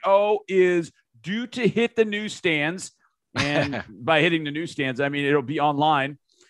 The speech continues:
Speaker 2: At your
Speaker 1: uh, on the
Speaker 2: grocery store.
Speaker 1: interwebs. Yeah, grocery store. Uh, in the interwebs. You know, the other day I picked up a People magazine for, like, the first time in a couple of years. I didn't
Speaker 2: Oh,
Speaker 1: buy it. I
Speaker 2: I've
Speaker 1: just
Speaker 2: seen
Speaker 1: picked
Speaker 2: one
Speaker 1: it up and read
Speaker 2: recently.
Speaker 1: it.
Speaker 2: I've
Speaker 1: Yeah.
Speaker 2: seen one recently.
Speaker 1: Crazy.
Speaker 2: Yeah.
Speaker 1: Anyways, point being, Vandermock one point oh is out. And the reason I love this day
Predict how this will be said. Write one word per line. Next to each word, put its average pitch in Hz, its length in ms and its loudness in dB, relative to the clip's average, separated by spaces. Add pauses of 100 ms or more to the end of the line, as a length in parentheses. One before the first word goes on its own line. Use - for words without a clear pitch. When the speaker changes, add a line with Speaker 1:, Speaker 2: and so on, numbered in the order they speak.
(220)
Speaker 2:
At 131 140 0
your 135 60 0
Speaker 1:
uh, - 20 -2
on 139 100 4
the 160 40 2
Speaker 2:
grocery 156 180 0
store. 101 240 -4
Speaker 1:
interwebs. 139 300 0 (140)
Yeah, 127 300 0
grocery 147 280 -6
store. 127 220 -10 (260)
Uh, 139 340 4
in 175 140 -2
the 160 80 -6
interwebs. 147 640 -4 (300)
You 247 100 -2
know, 285 40 0
the 294 60 2
other 285 120 0
day 208 140 6
I 165 60 4
picked 214 260 0
up 220 140 2
a 147 60 -4
People 180 300 -12
magazine 156 480 -2
for, - 120 -8
like, 131 120 -4
the 113 60 -18
first 147 300 -10
time 139 240 0
in 120 80 -8
a 104 60 -12
couple 127 320 -6
of 107 60 -10
years. 104 300 -16 (160)
I 180 60 4
didn't 220 140 6
Speaker 2:
Oh, 131 100 6
Speaker 1:
buy 185 120 10
it. - 20 8
I - 40 6
Speaker 2:
I've 139 60 4
Speaker 1:
just 156 100 4
Speaker 2:
seen 277 120 2
Speaker 1:
picked - 80 -2
Speaker 2:
one 185 120 4
Speaker 1:
it - 20 -2
up 135 40 -2
and - 0 -
read 123 80 0
Speaker 2:
recently. 117 320 -2
Speaker 1:
it. - 80 -18 (180)
Speaker 2:
I've 165 120 4
Speaker 1:
Yeah. 196 60 -4
Speaker 2:
seen 339 200 -2
one 240 140 2
recently. 82 540 -10 (140)
Speaker 1:
Crazy. 147 380 0
Speaker 2:
Yeah. 175 120 2
Speaker 1:
Anyways, - 300 -6 (300)
point 254 160 2
being, 147 220 -4 (300)
Vandermock 269 500 6
one 247 180 0
point 240 300 -4
oh 214 160 4
is 196 100 -2
out. 170 240 0 (300)
And 156 100 -10
the 160 60 -6
reason 240 280 -4
I 262 80 4
love 185 320 2
this 185 200 0
day 127 500 0